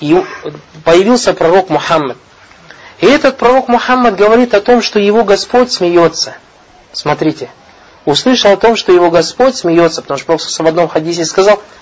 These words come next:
«Ядхакуль раджулю, а, ядхакуллах-, ядхакуллаху ли раджуляйн. Каталя ахадухум аль-ахар, ва дахаля аль-джанна». Ау кама кали, или как сказал Пророк, «Аллах смеётся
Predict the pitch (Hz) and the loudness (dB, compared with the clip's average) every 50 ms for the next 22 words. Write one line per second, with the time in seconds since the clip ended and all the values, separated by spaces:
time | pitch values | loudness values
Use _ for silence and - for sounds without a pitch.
0 | _ - 156 175 226 240 - - - - 180 - - 170 160 165 170 190 202 185 | _ -4 0 2 2 2 0 -2 -4 -6 -2 0 2 2 2 2 2 2 2 0
1 | 170 170 165 170 165 165 160 - _ _ - - - 147 151 147 160 214 240 233 | 0 -2 0 0 0 -2 -4 -10 _ _ -12 -4 0 2 2 4 4 2 0 0
2 | - - 185 - - 170 156 165 190 208 208 190 - 175 190 214 - - - 180 | -4 -12 -8 -4 -2 0 2 4 4 2 2 0 0 0 0 0 0 -2 -6 -4
3 | - - 170 170 180 202 202 185 170 160 160 156 151 147 147 147 143 151 160 147 | -2 -2 0 2 2 2 2 0 0 0 0 0 0 0 -2 -2 0 0 0 0
4 | 135 123 123 - - - - - - - _ - 226 240 233 - 208 190 196 190 | -2 -6 -12 -16 -20 -20 -20 -20 -20 -10 _ 0 0 0 0 -2 -2 2 2 2
5 | 180 - - 208 220 196 202 196 185 185 185 180 196 233 247 240 - 254 247 240 | 2 2 2 0 0 2 2 0 2 2 2 4 4 4 2 2 0 0 -2 -2
6 | - _ _ _ _ _ - 156 151 151 165 190 196 - 170 165 160 160 156 143 | -8 _ _ _ _ _ -4 -2 -2 0 2 0 0 0 0 0 0 0 0 0
7 | 135 147 143 135 127 123 117 - _ _ _ _ - - - - - _ _ _ | -2 -2 -2 -2 -4 -6 -10 -12 _ _ _ _ -20 -20 -20 -20 -20 _ _ _
8 | _ _ _ _ _ _ - 160 160 160 - 151 143 135 - - 139 123 123 139 | _ _ _ _ _ _ -2 0 0 0 -2 -4 -4 -4 -2 -2 -2 -2 -2 -4
9 | 151 143 - 127 120 - - 123 113 123 120 - - 139 135 - - - - - | -6 -6 -6 -6 -6 -4 -4 -4 -4 -4 -6 -8 -10 -16 -18 -18 -18 -20 -20 -20
10 | - - - 139 175 214 247 269 254 - - 180 175 180 185 208 233 233 - - | -12 -6 -2 0 0 2 0 0 0 -2 -4 -2 0 0 2 2 0 0 -2 -2
11 | - 214 214 214 | 0 0 0 0